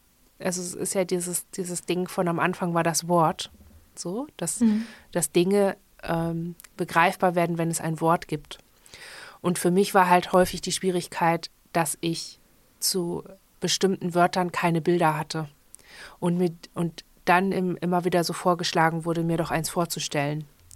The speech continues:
Speaker 1: so eine Imagination herzust-, also, ne, anzuzapfen und dann in Abgrenzung dazu zu schauen, wie ich mich mit Worten annähern kann. Das ist aber eben nicht mein Weg.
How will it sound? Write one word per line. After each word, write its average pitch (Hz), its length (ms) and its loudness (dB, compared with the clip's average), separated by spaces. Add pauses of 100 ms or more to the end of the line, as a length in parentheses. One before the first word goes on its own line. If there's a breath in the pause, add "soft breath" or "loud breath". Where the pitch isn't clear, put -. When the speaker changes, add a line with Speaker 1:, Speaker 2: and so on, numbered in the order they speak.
(160)
Speaker 1:
so 175 120 -4
eine 165 120 -2
Imagination 165 720 0
herzust-, 156 520 -6
also, 160 240 -4
ne, 202 200 -4 (100)
anzuzapfen 160 760 -4 (400 loud breath)
und 165 180 -2
dann 175 160 4
in 135 140 -2
Abgrenzung 170 640 -2
dazu 175 600 2 (1080 soft breath)
zu - 140 -6
schauen, 175 400 4
wie 180 60 -4
ich 170 100 -6
mich 165 160 -6
mit 160 160 -4
Worten 165 280 2
annähern 156 520 0
kann. 147 340 -6 (380 loud breath)
Das - 180 -2
ist 160 100 0
aber 175 200 4
eben 185 200 4
nicht 180 200 0
mein 180 200 2
Weg. 180 360 0